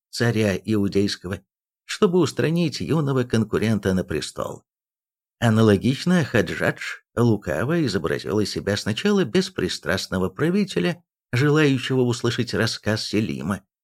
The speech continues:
и уже потом решить его судьбу в зависимости от качества рассказа. Однако тут же, в самом начале беседы, уже заранее решил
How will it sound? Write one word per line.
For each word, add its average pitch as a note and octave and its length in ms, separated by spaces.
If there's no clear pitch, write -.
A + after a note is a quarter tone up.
и F#2+ 60
уже G2 280
потом E3+ 460
решить - 360
его D3 220
судьбу A#2 420
в - 60
зависимости A#2 600
от F#2+ 180
качества G2+ 600
рассказа. C#3 680
Однако B2+ 480
тут C3+ 360
же, C#3 400
в - 80
самом A#2 400
начале G2+ 420
беседы, C3+ 560
уже C3+ 300
заранее B2+ 580
решил D3+ 720